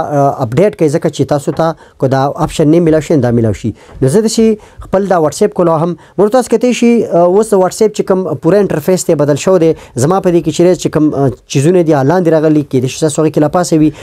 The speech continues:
خو بهرحال تاسو به دلته په اپډیټ باندې داسې کلیک کوئ. کله چې تاسو په اپډیټ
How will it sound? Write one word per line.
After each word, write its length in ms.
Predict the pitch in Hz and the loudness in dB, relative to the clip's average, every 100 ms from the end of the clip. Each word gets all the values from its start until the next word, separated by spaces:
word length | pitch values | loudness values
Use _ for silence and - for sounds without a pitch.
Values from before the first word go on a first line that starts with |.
| - | -6
خو 60 | 139 | -2
بهرحال 360 | 170 220 214 | 0 0 0
تاسو 240 | 202 202 185 | -2 -2 0
به 60 | |
دلته 180 | 185 180 | -2 -2
په 120 | - 120 | -4 -4
اپډیټ 240 | 120 156 - | 0 -2 0
باندې 140 | 131 123 | -2 -2
داسې 160 | - - | -4 -4
کلیک 160 | 120 117 | -4 -2
کوئ. 140 | 110 - _ - - - - | -4 -6 _ -20 -20 -12 -2
کله 120 | 214 | -2
چې 60 | 214 | 0
تاسو 200 | 247 202 | -2 0
په 100 | 202 | 0
اپډیټ 240 | 175 226 | 2 0